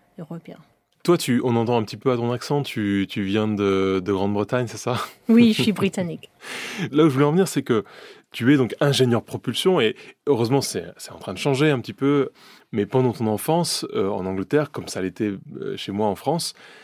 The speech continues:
Speaker 2: euh, le spatial, le, l'image d'Épinal du, du rocket scientist, hein, de, de l'ingénieur de, de fusée, était assez loin de l'idéal présenté parfois aux petites filles.
Speaker 1: Oui.
Speaker 2: Comment toi, tu, tu l'as vécu chez toi en Angleterre ?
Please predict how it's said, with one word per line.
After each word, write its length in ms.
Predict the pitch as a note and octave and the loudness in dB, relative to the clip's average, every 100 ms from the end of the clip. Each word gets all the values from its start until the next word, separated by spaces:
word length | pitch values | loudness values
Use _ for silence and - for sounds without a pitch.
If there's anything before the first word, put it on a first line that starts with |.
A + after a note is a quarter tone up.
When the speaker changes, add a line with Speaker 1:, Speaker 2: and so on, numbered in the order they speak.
| - - - _ | -20 -20 -20 _
Speaker 2:
euh, 220 | G2+ F#2+ F#2+ | -6 -4 -2
le 240 | F#2+ G2+ | -2 -2
spatial, 960 | F#2+ - - G2+ - - D3+ E3 E3+ C#3+ | -2 -2 -4 -6 -8 -6 -4 -2 -2 -2
le, 600 | A#2+ A2+ A2+ A2 A2+ G#2 | -2 -4 -4 -2 -2 -2
l'image 580 | A2 A2+ C#3 C3+ C#3 G#2 | -4 -2 0 2 2 0
d'Épinal 640 | A2+ - A#2+ B2 C3+ B2+ | -4 -2 -2 0 0 -2
du, 260 | G2+ G2+ F#2+ | -4 -4 -6
du 160 | G2+ | -6
rocket 400 | G2 C3 B2+ B2 | -2 0 0 -4
scientist, 680 | - A#2+ B2+ A#2 D#3+ E3 - - | -2 0 0 0 -2 -2 -6 -6
hein, 180 | A#2+ | -4
de, 120 | A#2 F#2+ | -2 -4
de 240 | F2+ G2 | -2 -2
l'ingénieur 600 | G2+ G#2 G#2+ G#2+ A2+ G#2+ | 0 0 0 2 2 2
de, 180 | G2 F#2+ | 0 0
de 100 | G2 | -4
fusée, 460 | - A2+ B2 E3+ E3+ - - | -6 -4 -2 -2 -6 -18 -8
était 220 | G#2 A#2 | -6 -2
assez 260 | G2+ - B2 | -2 -2 -2
loin 320 | A#2 C#3+ E3 | 0 2 0
de 500 | A#2 G#2 G2 G2 F#2+ G2 | 0 0 2 2 0 0
l'idéal 360 | A#2 A#2 C#3 | 2 2 2
présenté 420 | - A#2 A2 C3 | 0 -2 -2 -2
parfois 320 | A#2+ F#2 C#3 A#2 | -4 -4 -2 -2
aux 80 | |
petites 200 | G2 - | -4 -10
filles. 360 | - F3 B2+ F#2+ _ - | -10 -6 -6 -8 _ -4
Speaker 1:
Oui. 240 | G3+ E3 | -2 -2
Speaker 2:
Comment 300 | C#3 D#3+ D#3 | 0 2 2
toi, 300 | A#2+ C#3 D3 | 0 2 2
tu, 400 | D3 - B2+ F#2+ F2 | 0 -4 -2 -4 -4
tu 100 | G2 | -4
l'as 120 | G2 | -2
vécu 360 | G2+ F#2+ A#2 | -2 -4 -6
chez 160 | G2+ G#2 | -8 -8
toi 200 | - F#2 | -8 -8
en 80 | F#2 | -6
Angleterre ? 560 | F2+ F2+ - F2 E2 | -8 -10 -10 -12 -14